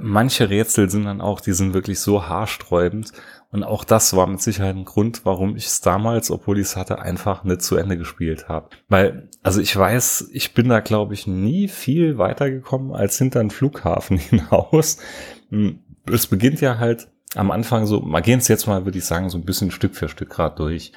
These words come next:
Also das Intro ist schon sehr, äh, cinematisch gemacht, ne? Man sieht halt einfach nur so, so einen Kopf, auf den dann ein Helm übergestülpt wird.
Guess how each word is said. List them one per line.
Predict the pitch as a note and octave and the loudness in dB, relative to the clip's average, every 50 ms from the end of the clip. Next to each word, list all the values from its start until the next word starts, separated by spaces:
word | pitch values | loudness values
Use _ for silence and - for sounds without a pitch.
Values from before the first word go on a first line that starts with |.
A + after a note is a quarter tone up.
| - - | -14 -6
Also | G2+ G2 G2 G#2+ | -4 0 0 2
das | F#2+ - | 0 0
Intro | - A2 C#3 E3+ F3 - F3 E3+ E3+ E3 - | 0 2 0 0 2 2 2 2 2 2 -2
ist | - G#2+ | -4 -4
schon | - - B2 A#2 A2+ | -2 0 0 0 0
sehr, | G#2+ G#2 G#2 G#2+ G#2+ G#2+ G#2+ G#2 | 2 4 6 6 6 6 4 4
äh, | G2 G2 G2+ G#2 G2+ G2+ | 4 4 4 4 4 2
cinematisch | - - A2+ G#2+ G2+ F2+ D#2+ D#2+ F2 - - F2 - - | 2 4 4 4 4 4 2 0 0 0 0 -2 -2 -2
gemacht, | - E2+ D2+ - - - - - - | -6 -8 -6 -8 -10 -10 -14 -8 -4
ne? | F#2 F2 F2+ F#2 | -2 -2 -2 -2
Man | F#2 F2+ F2 F2 | -2 -2 -2 0
sieht | F2 G2 A2 A2 - - | 4 4 4 2 2 -2
halt | G2+ F#2+ F#2 - - - | 0 0 0 -2 -2 -4
einfach | - F#2+ G2 - G2 F2 F#2+ | -6 -6 -4 -4 -6 -6 -4
nur | G2 G2 G2 F#2+ | -2 2 2 2
so, | F#2 F2+ F2 E2+ F2 F2 - F#2 | 2 2 0 -2 -2 -4 -6 -8
so | F2+ F2 | -8 -8
einen | E2 E2+ F2 - | -8 -8 -6 0
Kopf, | - B2+ - - - - - - | 2 2 2 2 0 -10 -8 -8
auf | - G#2 G2 - | -8 -8 -6 0
den | - - F#2+ F#2+ | 0 0 0 0
dann | F#2 F2+ F#2 | -2 -4 -2
ein | E2+ | 2
Helm | E2+ G2+ C3 C#3+ C#3 | 4 4 4 4 2
übergestülpt | - A#2 B2 B2 A#2+ A2+ A2 - - A#2 A#2 A#2 A#2 - - - | 0 -2 0 0 -2 -2 -6 -4 2 4 4 4 2 -2 -4 0
wird. | A2+ A2+ A2+ A2+ A2 - | 2 4 4 2 0 -2